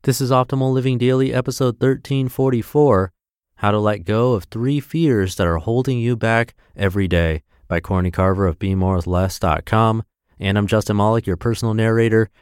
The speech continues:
reading blogs to you mostly, sometimes books, anything that I think will help you optimize your life. Happy Friday. Hope the week is wrapping up nicely for you.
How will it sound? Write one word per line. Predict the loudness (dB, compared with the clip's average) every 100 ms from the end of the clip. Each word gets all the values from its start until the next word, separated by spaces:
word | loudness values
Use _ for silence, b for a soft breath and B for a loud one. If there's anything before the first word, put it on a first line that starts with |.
| _
reading | -2 0 0 0
blogs | 2 2 0 -4
to | -2
you | 0 0
mostly, | 0 -2 0 0 0
sometimes | -4 -4 -2 -2
books, | -2 0 -2 -6 _ _ _ _
anything | -2 0 0
that | 0
I | 0
think | 0 0
will |
help | 0 0
you | -2
optimize | -2 -2 -2 0 0 -2
your | -4
life. | -2 -2 -2 -6 _ _ _ _ _
Happy | -6 -4
Friday. | -2 0 2 2 0
Hope | 0 -2
the |
week | -2 -2
is | -2
wrapping | 0 0 0 -2
up | -2
nicely | -2 -2 -4
for | -4 -2
you. | 0 0